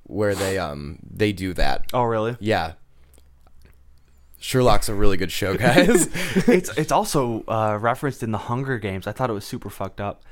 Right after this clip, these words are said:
Speaker 2: 'Cause I, uh, I, I didn't read the books. I watched the movies. Sue
Speaker 1: Okay.
Speaker 2: me.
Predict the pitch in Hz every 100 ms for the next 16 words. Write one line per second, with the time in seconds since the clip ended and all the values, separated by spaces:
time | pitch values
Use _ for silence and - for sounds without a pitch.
0 | - - - - 120 123 123 123 113 107
1 | 107 - - 117 117 113 120 131 107 -
2 | 123 110 101 117 107 101 98 - 98 98
3 | 95 87 90 - - 95 101 131 113 101
4 | 98